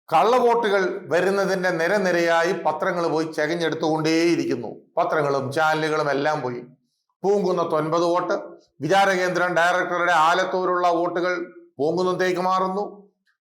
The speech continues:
ചില ആർ എസ് എസ് നേതാക്കളുടെ, ബി ജെ പി നേതാക്കളുടെ പേരിലെല്ലാം ആ നൂറുകണക്കിന് കള്ളവോട്ടുകളുടെ വരവ് ഇങ്ങനെ റിപ്പോർട്ട് ചെയ്തുകൊണ്ടേയിരിക്കുന്നു ഓരോ ദിവസവും. ഇത് ഒന്ന് അന്വേഷിച്ച് പുറത്തു വന്നാൽ രായാവിന്റെ സ്ഥിതി എന്തായിരിക്കും?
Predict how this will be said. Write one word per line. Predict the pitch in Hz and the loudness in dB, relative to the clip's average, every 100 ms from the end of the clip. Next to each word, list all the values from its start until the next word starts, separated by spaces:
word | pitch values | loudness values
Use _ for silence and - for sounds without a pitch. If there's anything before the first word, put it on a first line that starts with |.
| - | -6
ചില | 165 | 0
ആർ | 180 147 160 | 2 4 2
എസ് | 180 190 | 2 -2
എസ് | 170 | -2
നേതാക്കളുടെ, | 185 190 190 190 196 | -2 0 0 -2 -2
ബി | 196 151 | -2 -2
ജെ | 170 | -2
പി | 185 | -4
നേതാക്കളുടെ | 190 190 190 196 196 | -2 -2 -2 0 -2
പേരിലെല്ലാം | 190 185 190 190 190 196 - - _ _ _ _ _ | 0 0 0 -2 -2 -2 -6 -16 _ _ _ _ _
ആ | 120 147 165 | 0 2 2
നൂറുകണക്കിന് | 156 175 220 202 202 196 202 | 0 2 2 2 0 0 -2
കള്ളവോട്ടുകളുടെ | 196 170 190 208 208 208 208 202 | 0 0 2 2 0 -2 -2 0
വരവ് | 208 170 170 208 | 0 0 0 0
ഇങ്ങനെ | 208 202 208 208 208 - 156 | -2 -2 -2 -2 -4 -4 -4
റിപ്പോർട്ട് | 170 220 233 | -2 0 0
ചെയ്തുകൊണ്ടേയിരിക്കുന്നു | 208 208 208 202 208 202 180 190 190 | 0 2 2 2 2 0 -2 -2 -2
ഓരോ | 180 185 | 0 0
ദിവസവും. | 175 165 156 147 113 - - _ _ _ _ _ _ _ _ _ _ - | 0 -2 -2 -4 -6 -12 -20 _ _ _ _ _ _ _ _ _ _ -2
ഇത് | 175 226 175 147 - - - _ _ - | 2 4 2 0 -4 -10 -18 _ _ -4
ഒന്ന് | 190 185 | 0 0
അന്വേഷിച്ച് | 170 202 196 202 196 | 0 0 0 0 0
പുറത്തു | 151 156 190 | -2 -2 0
വന്നാൽ | 165 156 147 104 - - - _ _ _ _ 151 | 0 0 0 -2 -8 -16 -20 _ _ _ _ 0
രായാവിന്റെ | 165 180 180 175 165 165 | 2 4 2 2 0 -2
സ്ഥിതി | 156 147 | -2 -2
എന്തായിരിക്കും? | 175 156 160 156 151 170 - - | -2 0 -2 -2 -4 -10 -16 -20